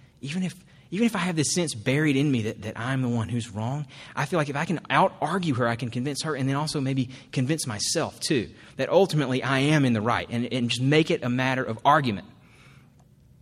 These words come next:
I think that's exactly what Adam and Eve are doing here. They're trying to convince not just God, but themselves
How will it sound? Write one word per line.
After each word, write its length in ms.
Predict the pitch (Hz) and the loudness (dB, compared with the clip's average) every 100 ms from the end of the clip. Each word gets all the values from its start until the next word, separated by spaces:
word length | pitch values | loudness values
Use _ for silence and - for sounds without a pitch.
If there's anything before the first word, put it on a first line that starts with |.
| - - - | -20 -20 -10
I 60 | |
think 140 | 113 87 | -8 -8
that's 100 | 80 | -10
exactly 340 | 85 101 - | -8 -8 -8
what 100 | 85 | -8
Adam 200 | 92 90 | -8 -6
and 100 | 87 | -6
Eve 140 | 98 | -6
are 40 | 82 | -6
doing 200 | 104 90 | -8 -6
here. 160 | 110 | -6
They're 100 | 92 | -6
trying 360 | 95 - 139 143 | -8 -6 -2 -2
to 40 | |
convince 440 | 110 107 110 127 - | -4 -6 -6 -6 -6
not 240 | 123 95 | -6 -6
just 340 | 107 127 - - | -6 -4 -6 -8
God, 260 | 120 127 | -6 -6
but 140 | 104 - | -8 -14
themselves 720 | 95 - - 120 104 - | -14 -12 -10 -8 -10 -10